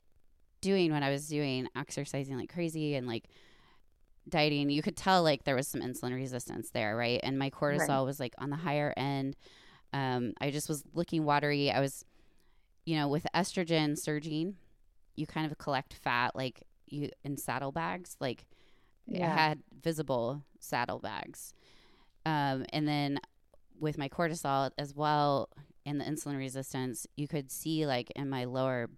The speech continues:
Speaker 1: belly, like, I had a tire. And I usually
Speaker 2: Huh.
Speaker 1: am pretty, so my dexa showed actually that for the first time ever, I had visceral fat on my stomach.
Speaker 2: Wow.
Speaker 1: Which I don't,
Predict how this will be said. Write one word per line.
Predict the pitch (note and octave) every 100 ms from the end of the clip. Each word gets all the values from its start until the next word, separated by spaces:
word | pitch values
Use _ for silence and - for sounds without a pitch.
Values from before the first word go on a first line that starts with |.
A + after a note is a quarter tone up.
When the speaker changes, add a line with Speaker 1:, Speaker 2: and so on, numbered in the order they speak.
| -
Speaker 1:
belly, | B2 D3+ G3 F#3+
like, | C3+ -
I | B2+
had | C3 D3 B2+ A#2
a | A#2+
tire. | - - G2 - - -
And | B2+ C#3
I |
usually | C#3 D#3+ E3+ C3+ B2 B2+ - - - - - - _ - -
Speaker 2:
Huh. | E4
Speaker 1:
am | C4 C#3+ - -
pretty, | - F3+ F3 D#3 C#3+ - _ - - - -
so | - F#3+ D#3+ D3
my | F3 F3
dexa | F#3+ - D#3
showed | - D3 C#3 B2+ -
actually | C#3+ - C3+ B2
that | A#2 C3 - -
for | D3+
the | C#3+
first | C#3+ C#3+ -
time | - A#2+
ever, | C3 C3+ A2+
I | A#2
had | D3+ A#2+ A2
visceral | B2+ - A2+ F#2+
fat | - A#2+ A2+ - - -
on | B2
my | A2
stomach. | - A#2+ A2 - - - - - - -
Speaker 2:
Wow. | D3 D3 E3 F#3 F3+
Speaker 1:
Which | D#3+ C#3
I | D3+
don't, | D3 D3+ C3+